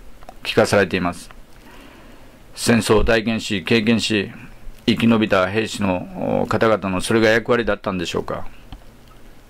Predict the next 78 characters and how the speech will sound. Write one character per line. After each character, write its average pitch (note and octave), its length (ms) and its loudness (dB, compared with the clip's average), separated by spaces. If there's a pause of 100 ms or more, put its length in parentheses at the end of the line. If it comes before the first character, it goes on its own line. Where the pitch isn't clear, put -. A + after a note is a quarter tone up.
(920)
そ - 200 0
ん C3+ 80 6
な C3+ 120 4
に C3 100 2
つ B2 100 -6
ま B2+ 120 2
ら B2+ 100 2
な A2+ 80 -2
い G2 80 -6
戦 G#2 160 -6
争 G2 180 -2
で、 F#2+ 320 0 (560)
あ G#2 80 4
な - 140 4
た G3 100 -6
た - 120 4
ち - 180 -2
の G2+ 80 0
戦 G#2+ 260 2
友 G#2 120 2
は G2+ 180 2
ジ G#2 140 -2
ャ A2+ 40 2
ン A2+ 80 -2
グ G2 60 -4
ル G2 60 -2
の F#2+ 80 0
中 F#2 200 0
で、 F2 140 0
あ G2+ 100 4
る A#2 100 0
い A#2 40 0
は G2+ 120 0
太 G#2 200 -2
平 G#2+ 200 -2
洋 G2 60 -2
の F#2+ 140 0
海 A2 160 4
の F#2+ 120 0
中 F2+ 180 0
に F2 320 -4
木 G#2+ 240 2
図 F#2 100 -2
と F#2 140 0
消 - 180 0
え - 20 0
て G#2 100 0
い - 20 0
っ G2 80 -6
た G2+ 100 -2
の F2+ 120 -2
で D#2+ 60 -6
す - 120 -10
か？ F2 200 0 (2000)
二 A#2 140 6
度 A2+ 120 6
と F2+ 120 -2
し - 80 -2
て A2 100 2
は G2+ 80 2
な G2+ 140 0
ら G#2+ 80 -2
な G#2 100 -2
い G2 60 -6
よ F#2+ 100 -4
う - 20 -4
な F2+ 120 -2
こ G2 100 -2
と G2+ 140 2
を F#2 60 0
し - 100 -8
て F2+ 260 0
死 - 200 0
ん G#2+ 60 2
だ F#2+ 120 0
ん F2+ 80 -4
な F2+ 80 0
ら、 E2 260 -4